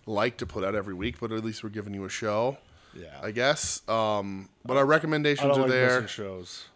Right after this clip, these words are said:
Speaker 1: Reach out if you have any questions, you want any recommendations, you need help finding any of these things.
Speaker 2: Yeah.
Speaker 1: Uh,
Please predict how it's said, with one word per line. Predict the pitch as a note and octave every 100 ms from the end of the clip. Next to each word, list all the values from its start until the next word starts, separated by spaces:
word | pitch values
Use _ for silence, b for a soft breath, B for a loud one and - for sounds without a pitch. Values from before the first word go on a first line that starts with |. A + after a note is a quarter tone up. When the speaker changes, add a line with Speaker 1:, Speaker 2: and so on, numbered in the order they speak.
| -
Speaker 1:
Reach | A#2+ D#3 -
out | C#3 C3+ C3 B2+ -
if | A2+ A#2
you |
have | A#2 B2
any | B2
questions, | - B2 A2+ A#2 G#2+
you | G2+
want | A2
any | A#2
recommendations, | A2+ A2+ A2+ G#2+ G#2 G#2+
you | G#2
need | A2
help | - C3
finding | - B2+ B2+ B2+
any |
of | B2
these | A#2
things. | - B2+ B2+ B2+ - B
Speaker 2:
Yeah. | E3 E3
Speaker 1:
Uh, | G2 G#2+ G2+ G2 F#2+ D2+